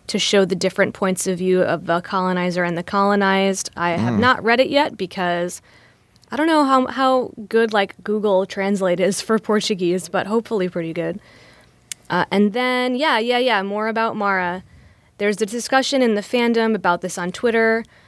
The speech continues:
Speaker 1: Some claimed it was a DreamWorks demand that She-Ra had to be blonde in reference to the eighties.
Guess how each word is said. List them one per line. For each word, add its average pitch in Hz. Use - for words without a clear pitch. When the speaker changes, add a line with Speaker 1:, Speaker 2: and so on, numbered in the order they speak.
Speaker 1:
Some 196
claimed 190
it 170
was 170
a 175
DreamWorks 240
demand 214
that 175
She-Ra 185
had 240
to 247
be 208
blonde 190
in 175
reference 175
to 190
the 175
eighties. 208